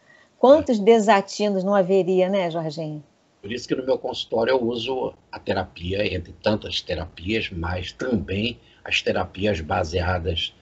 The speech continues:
Speaker 2: no Evangelho e na inspiração do Bittencourt Sampaio, que graças a Deus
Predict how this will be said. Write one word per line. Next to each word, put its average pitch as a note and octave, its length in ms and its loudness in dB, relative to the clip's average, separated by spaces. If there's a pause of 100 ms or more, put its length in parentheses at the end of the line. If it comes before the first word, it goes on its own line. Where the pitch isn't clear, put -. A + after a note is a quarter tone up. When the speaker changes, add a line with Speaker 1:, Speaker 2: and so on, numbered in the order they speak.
(240)
Speaker 2:
no G2 220 0
Evangelho F#2+ 720 2
e A2 60 -4
na A2+ 100 2
inspiração A2 640 0
do G2+ 100 -4
Bittencourt G2 500 -6
Sampaio, - 500 -6 (420)
que G2+ 100 -8
graças G#2+ 500 2
a F#2 100 0
Deus G2 360 -2